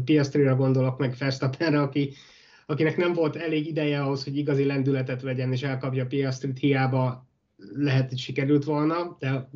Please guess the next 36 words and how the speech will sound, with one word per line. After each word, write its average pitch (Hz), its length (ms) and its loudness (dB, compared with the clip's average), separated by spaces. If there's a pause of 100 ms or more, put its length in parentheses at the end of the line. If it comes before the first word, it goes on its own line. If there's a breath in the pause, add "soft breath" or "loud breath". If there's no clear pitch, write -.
(120)
ugye 135 200 2
a 127 140 4
biztonsági 131 540 2
autó 135 240 4
miatt 131 340 4 (320)
darabokra 135 720 0 (500)
tagolódott 135 640 2
a 131 80 -4
futam. 160 460 -4 (260 soft breath)
De, 160 400 -4 (100)
de 175 220 -6
szóval 190 320 -2 (360)
nekem 190 360 0
ez 160 100 -2
nagyon 156 300 -2
bosszantó 127 500 -6
azt 151 200 -6
látni, 143 320 0
hogy, 131 240 0 (220 loud breath)
hogy 131 100 -8
tizennéhány 151 720 2
kör 185 360 -2
van, 175 340 -4
és - 180 -6
akkor 139 420 -4 (240)
csak - 160 -14 (200)
pöty, 156 260 -4 (100)
pöty, 143 300 0
pöty 143 240 2
mennek 143 340 2
a 131 60 0
körök 131 280 0
azzal, 135 340 4
hogy, 127 200 4 (420 loud breath)
hogy 139 180 4
nem, 151 240 4